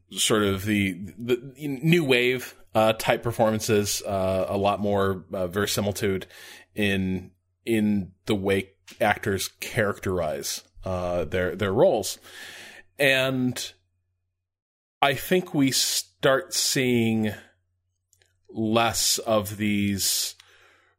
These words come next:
really exaggerated, uh, portrayals, these exaggerated stagey characters. There's also less of a pipeline between stage and screen.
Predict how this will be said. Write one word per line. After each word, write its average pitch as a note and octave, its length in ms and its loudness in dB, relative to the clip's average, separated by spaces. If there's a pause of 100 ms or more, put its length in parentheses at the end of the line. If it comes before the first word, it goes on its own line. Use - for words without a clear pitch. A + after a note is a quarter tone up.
really A2+ 420 2
exaggerated, G2 1080 0 (220)
uh, F2+ 240 0
portrayals, G2 680 0
these F2+ 340 -6
exaggerated G#2 800 0
stagey F#2 340 -2
characters. G2+ 560 -2
There's B2 180 4
also D#3 220 2
less B2 220 2
of A#2+ 60 0
a G2 80 2
pipeline G#2 540 0
between F2+ 300 -4
stage F2 280 -2
and F2 100 -4
screen. A2 460 0